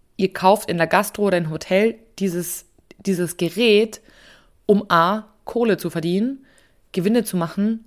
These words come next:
und eure Glück-, eure, eure Gäste glücklich zu machen. Das sind die drei Gründe, warum ihr eine Kaffeemaschine kauft. Macht es Sinn, wenn ihr damit Geld verdienen wollt, eure Gäste glücklich machen wollt,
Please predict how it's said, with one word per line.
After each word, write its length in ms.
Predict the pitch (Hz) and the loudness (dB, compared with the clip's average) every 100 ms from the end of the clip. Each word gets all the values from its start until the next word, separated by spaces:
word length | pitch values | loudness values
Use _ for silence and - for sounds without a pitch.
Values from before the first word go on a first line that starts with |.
| - | -6
und 100 | 185 | -4
eure 160 | 170 | -2
Glück-, 280 | 170 196 196 | -2 -4 0
eure, 520 | 180 - - 160 139 - 151 135 - 160 - - | 0 0 -4 -4 -6 -8 -8 -6 -8 -10 -10 -4
eure 220 | 156 151 | -2 -2
Gäste 440 | 160 160 202 190 - _ | -4 -4 -6 -8 -10 _
glücklich 520 | 175 175 185 170 - | 2 2 2 -2 -8
zu 80 | - | -10
machen. 320 | 165 - 147 - _ _ _ _ _ _ _ _ - | -10 -10 -14 -16 _ _ _ _ _ _ _ _ 0
Das 160 | 233 | 0
sind 120 | 240 208 | 0 -2
die 100 | 190 | 0
drei 180 | 175 | 2
Gründe, 380 | 170 - 226 208 | 2 2 0 2
warum 200 | 160 196 | 0 -2
ihr 40 | 190 | -2
eine 120 | 190 | -4
Kaffeemaschine 600 | 214 208 165 156 156 147 | -4 -6 -6 -6 -8 -8
kauft. 400 | - - - - _ _ _ _ _ _ _ _ _ 180 | -6 -8 -8 -20 _ _ _ _ _ _ _ _ _ 2
Macht 260 | 240 - | 2 2
es 200 | 254 - | -4 -2
Sinn, 280 | - 240 160 - _ _ _ - | 2 2 2 -4 _ _ _ -2
wenn 160 | 190 - | 0 2
ihr 100 | 185 | 4
damit 360 | 170 165 - | 2 0 -2
Geld 200 | 214 277 | 2 2
verdienen 340 | - 165 165 160 | 0 -2 -2 -2
wollt, 280 | 156 - _ _ _ | -4 -6 _ _ _
eure 200 | 175 165 | -2 0
Gäste 260 | 180 170 160 | 0 -2 -4
glücklich 460 | - 233 285 262 | -2 0 0 -2
machen 260 | 175 156 156 | -2 -2 -4
wollt, 300 | 147 147 - | -4 -6 -8